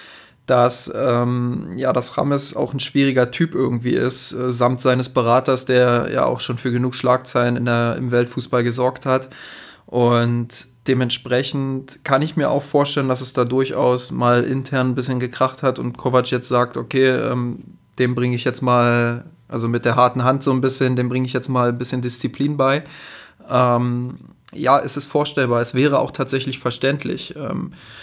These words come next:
wenn James jetzt intern, äh, nicht das macht, was der Trainer sagt,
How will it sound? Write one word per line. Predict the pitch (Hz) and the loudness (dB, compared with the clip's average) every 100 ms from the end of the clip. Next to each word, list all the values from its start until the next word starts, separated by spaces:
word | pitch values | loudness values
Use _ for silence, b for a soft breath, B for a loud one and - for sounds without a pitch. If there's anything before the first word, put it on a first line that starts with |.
| B | B
wenn | - 120 | -4 -2
James | 117 123 123 131 | 2 2 2 2
jetzt | 123 - | -2 -2
intern, | 143 143 143 131 131 135 131 - _ _ _ _ _ - - _ _ | -4 -2 0 4 4 2 -4 -12 _ _ _ _ _ -20 -20 _ _
äh, | 131 123 120 123 | 0 4 4 2
nicht | 131 139 143 - | 0 0 0 2
das | 139 135 | 2 2
macht, | 135 131 | 0 0
was | 135 123 | -2 -2
der | 127 | -2
Trainer | 120 135 127 120 | -2 0 2 2
sagt, | 120 139 143 - - | 2 2 2 -6 -16